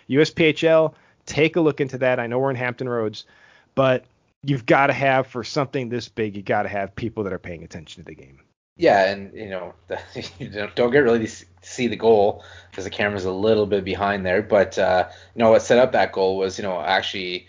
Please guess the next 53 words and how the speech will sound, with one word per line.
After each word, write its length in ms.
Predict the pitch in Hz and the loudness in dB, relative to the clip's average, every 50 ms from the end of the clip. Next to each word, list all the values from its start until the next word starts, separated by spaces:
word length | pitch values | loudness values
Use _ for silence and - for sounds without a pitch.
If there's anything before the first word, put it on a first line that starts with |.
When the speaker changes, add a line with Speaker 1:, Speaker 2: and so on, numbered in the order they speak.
| - - - - - _ _ _ - - - | -20 -20 -20 -20 -20 _ _ _ -20 -16 -10
Speaker 2:
a 220 | - - - - | -8 -8 -8 -6
great 240 | 107 - 131 131 131 | -4 0 0 0 2
face-off 440 | - 139 127 120 - 123 110 107 - | 4 2 2 4 4 4 4 4 2
win, 180 | 107 110 117 120 | 0 0 0 0
and 100 | 107 98 | -2 -6
the 180 | 90 90 - | -10 -12 -10
defenseman 380 | - - 113 110 - - 107 95 | -8 -6 -6 -6 -8 -12 -14 -14
skates 320 | - - - 113 110 - | -8 -4 -2 -2 0 0
over 200 | 123 113 107 107 | 0 0 0 0
the 80 | 98 98 | -4 -6
puck 380 | - - 110 110 110 - - | -2 0 2 2 2 0 -4
and 100 | 104 92 | -10 -10
then 100 | 92 90 | -10 -8
tries 280 | 87 - 107 107 110 98 | -4 0 2 2 0 0
to 60 | 98 | -2
pick 200 | - - 113 - | -4 -4 -4 -2
it 80 | 101 98 | -2 -2
up 200 | 101 107 110 - | -2 -2 -2 -6
and 100 | 92 87 | -12 -10
falls 380 | - - 107 107 101 95 98 | -4 -2 0 0 0 0 0
over. 360 | 104 101 101 98 104 104 101 - - - - - - | -2 -4 -2 -2 -4 -4 -6 -8 -14 -20 -20 -14 -4
Just 220 | - 151 143 - - | 0 0 0 2 2
a 60 | 113 | 0
mess. 500 | 98 101 101 101 98 - - - - - _ _ _ _ _ - - | 2 2 0 0 0 -2 -8 -14 -16 -18 _ _ _ _ _ -4 0
Um, 440 | 107 107 107 104 101 101 98 98 | 2 2 2 2 0 -4 -6 -10
so 160 | - - 127 120 | -4 -2 -2 0
maybe 300 | 120 131 139 139 139 127 | 2 2 2 2 2 0
he 80 | 135 | -2
was 160 | 135 123 117 | -2 -2 -4
just 160 | 117 110 98 - | -4 -6 -6 -6
busy 240 | 113 104 98 101 | -6 -6 -4 -4
laughing 460 | 98 95 95 98 95 - 120 107 98 101 | -2 -2 0 0 -2 -2 -6 -8 -6 -6
at 100 | 90 - | -8 -8
the 100 | 98 90 | -10 -12
defenseman 540 | 87 90 - 95 92 92 - - 98 95 | -12 -10 -10 -10 -12 -12 -12 -14 -12 -10
there. 300 | 95 98 98 104 104 107 - _ _ _ _ _ _ - | -8 -6 -6 -6 -8 -10 -14 _ _ _ _ _ _ -2
Um, 320 | 95 92 90 87 87 87 - | 0 0 0 0 -2 -4 -2
but 240 | - 117 110 104 - | 2 2 4 2 2
at 80 | - 104 | -2 -4
the 80 | 113 | -4
end 60 | 110 | -4
of 60 | 104 98 | -4 -4
the 120 | 92 101 | -2 0
day, 160 | 95 95 95 | 0 0 0
you 80 | 92 92 | -2 -2
know, 240 | 92 92 95 92 117 | -4 -4 -6 -6 -6
it 240 | 120 101 104 107 | -6 -4 -2 -2
was 140 | 110 98 - | -2 -2 -2
a, 100 | 110 107 | -2 -2
it 60 | 113 | -2
was 100 | 107 107 | -2 -4
a 40 | 107 | -6
two-on-one, 640 | 104 - - 135 123 117 113 113 110 113 123 135 135 | -6 -2 2 4 4 6 4 4 2 2 0 0 -4